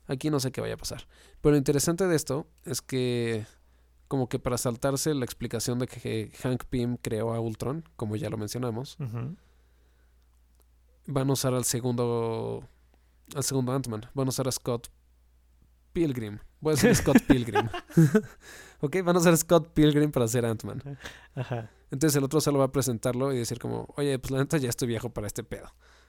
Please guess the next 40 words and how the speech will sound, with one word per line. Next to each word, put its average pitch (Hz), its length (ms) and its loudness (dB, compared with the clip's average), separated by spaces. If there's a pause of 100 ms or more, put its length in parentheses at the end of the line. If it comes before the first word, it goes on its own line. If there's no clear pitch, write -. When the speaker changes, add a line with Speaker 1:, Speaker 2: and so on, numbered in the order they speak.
(300)
Speaker 1:
Pero 123 340 0
veo 156 160 0
que 196 100 0
eres 165 120 2
muy 139 180 4
hábil. 113 280 0
¿Por 139 160 -6
qué 190 100 -4
no 190 80 0
eres 185 160 -2
el 127 80 2
nuevo 120 260 0
Ant-Man?". - 380 -6 (720)
Speaker 2:
Ah. 123 720 -14 (180)
Speaker 1:
Y 131 280 -4
según 147 240 -2
el 147 80 0
tráiler, 147 320 2
el 127 180 -2
otro 123 200 -2
solo 120 180 -4
dice, 110 340 -6 (600)
Speaker 2:
Ok. 208 100 -6
Speaker 1:
"Ok". 160 320 0 (180)
<laughs> - 640 0
Sí, 165 260 -2 (160)
súper 156 300 -2
triste. 131 360 0 (1200)
Speaker 2:
Su - 160 -10
traje 156 380 -4
además 135 260 0
está 156 300 -2
rarísimo, 127 500 -4
¿no? 113 260 -6 (140)
¿Se - 160 -2
parece 135 220 0
al 202 60 -2
de 165 60 2
los 123 120 -4
cómics? - 560 -10